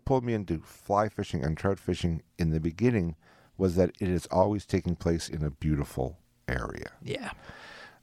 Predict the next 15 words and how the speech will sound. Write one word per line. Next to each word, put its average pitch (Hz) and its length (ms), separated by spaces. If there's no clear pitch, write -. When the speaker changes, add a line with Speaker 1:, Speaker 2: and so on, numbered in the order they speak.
Speaker 1:
So 80 580
you 78 120
think 87 340
the 80 120
Adirondacks 82 680
are 90 60
beautiful? 120 540
Go - 120
to 85 80
Colorado. 73 600
Speaker 2:
Oh, 113 160
man, 104 240
I 107 80
need 104 180
to. 107 180